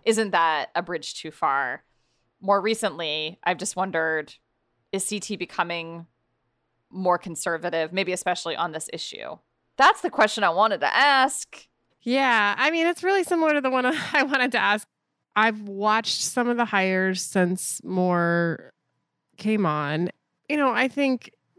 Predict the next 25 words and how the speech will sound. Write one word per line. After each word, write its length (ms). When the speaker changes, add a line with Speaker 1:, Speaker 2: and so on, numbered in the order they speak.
Speaker 2:
Russell 280
Moore 440
is 600
more 300
conservative 920
theologically 880
and 260
politically 960
than 160
I 160
think 460
a 60
lot 240
of 120
the 80
people 320
that 140
were 120
working 380
there 420
when 180
I 260
was 220
there. 340
Speaker 1:
Mm-hmm. 440